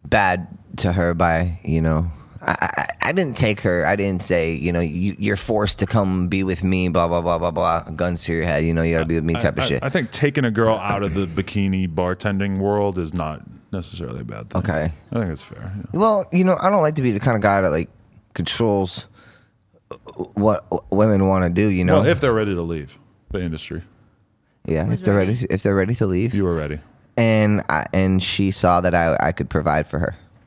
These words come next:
Speaker 2: How would they start a bikini bar?
Speaker 1: How do you
Speaker 2: Would
Speaker 1: start?
Speaker 2: you like to work there? <laughs> No, I'm just kidding. Um, but
Speaker 3: I'll have
Speaker 2: how
Speaker 3: him
Speaker 2: do you
Speaker 3: work
Speaker 2: start
Speaker 3: there.
Speaker 2: one? I don't know. Do you need a
Speaker 3: <laughs>
Speaker 2: special permit for them to be serving drinks in a bikini? I don't know. Probably not. That's why probably it's gonna take off.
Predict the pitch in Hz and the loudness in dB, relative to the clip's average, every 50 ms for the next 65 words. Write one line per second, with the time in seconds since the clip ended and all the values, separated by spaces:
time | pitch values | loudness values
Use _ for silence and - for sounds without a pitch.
0 | _ _ - - 143 208 233 254 185 120 - - - - 107 104 123 107 95 80 | _ _ -4 0 0 2 2 0 0 -2 -4 -6 -4 -4 -2 -2 -2 -4 -4 -8
1 | 87 - - - 90 87 85 76 71 71 60 - - - _ _ _ _ _ _ | -10 -12 -8 -6 -6 -4 -4 -6 -6 -8 -10 -12 -14 -16 _ _ _ _ _ _
2 | _ _ _ _ _ _ _ _ _ _ _ _ _ _ _ _ _ - - 82 | _ _ _ _ _ _ _ _ _ _ _ _ _ _ _ _ _ -4 -2 0
3 | 71 78 80 87 71 67 - - - 69 - 107 107 110 - 113 131 165 180 - | 0 0 0 -2 -4 -2 0 2 2 4 4 2 2 0 0 0 0 0 -2 -2
4 | - - - - - - - - - 220 - - - 165 143 123 120 117 113 - | -4 -6 -6 -8 -14 -14 -6 0 0 0 2 4 4 4 2 2 0 -4 -6 -4
5 | 135 127 117 - - 175 - - - 143 147 143 131 120 104 104 120 135 139 233 | -2 -2 -2 -2 -2 -2 -4 -4 -2 -2 0 0 0 -2 -2 -2 -2 -2 0 -2
6 | 247 269 294 262 117 110 143 156 160 160 135 - - 135 147 143 139 120 123 170 | -4 -4 -6 -4 -2 -2 0 0 0 0 -2 -2 0 0 0 2 0 0 0 0
7 | 185 170 196 208 135 - 131 135 143 170 175 180 160 - - 139 156 - 180 135 | 0 0 0 0 2 0 0 0 0 0 0 -2 -2 0 -2 -2 0 0 -2 -4
8 | - - 113 120 139 160 165 - - - 143 131 113 101 92 92 98 113 123 113 | -2 -2 -2 -2 0 -2 -4 -4 -4 -2 -2 -2 -2 -4 -8 -8 -2 0 0 0
9 | 110 117 117 104 104 101 - 120 113 113 104 113 104 87 104 104 107 92 95 101 | 0 -2 -2 -2 -2 -2 0 0 0 0 0 0 -2 0 -2 -2 -2 -4 -4 -2
10 | 101 95 92 90 78 87 87 101 131 151 147 - 104 110 113 117 - - - - | -2 -2 -2 -2 -2 -2 -2 -2 -2 -2 -2 -2 -2 -2 -4 -4 -6 -6 -2 -2
11 | 127 151 131 90 82 104 104 - - - 90 95 - 90 87 90 98 95 90 - | 0 0 0 0 -2 -4 -4 -6 -8 -10 -10 -8 -4 -2 -2 0 0 -2 -2 -2
12 | 101 95 90 92 92 87 82 - - 101 95 85 80 - 101 90 78 82 87 98 | -2 -2 -2 -2 -2 -4 -6 -6 -6 -6 -4 -4 -4 -4 -6 -6 -4 -4 -6 -6
13 | 85 - - - | -6 -8 -14 -20